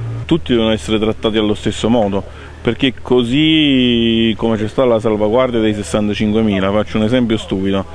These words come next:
facciamo finta che io e lei lavoriamo nella stessa azienda, abbiamo gli stessi anni e gli stessi anni di servizio,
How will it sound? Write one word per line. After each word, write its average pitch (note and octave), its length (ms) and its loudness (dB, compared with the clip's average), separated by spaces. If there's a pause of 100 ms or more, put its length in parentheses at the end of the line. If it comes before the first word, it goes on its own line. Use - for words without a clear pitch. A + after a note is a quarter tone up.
(280)
facciamo D3 400 2
finta A#2+ 240 2
che G#2 100 -2
io B2 140 4
e B2 60 2
lei C3 440 2
lavoriamo A2 380 2
nella A2 200 2
stessa A2 300 -2
azienda, G#2+ 540 2
abbiamo A2 260 0
gli G#2+ 60 -2
stessi A2+ 400 -2
anni A2 420 2 (340)
e A#2 140 2
gli B2+ 140 4
stessi C3 320 0
anni A#2+ 180 4
di A2 140 0
servizio, G2 840 -2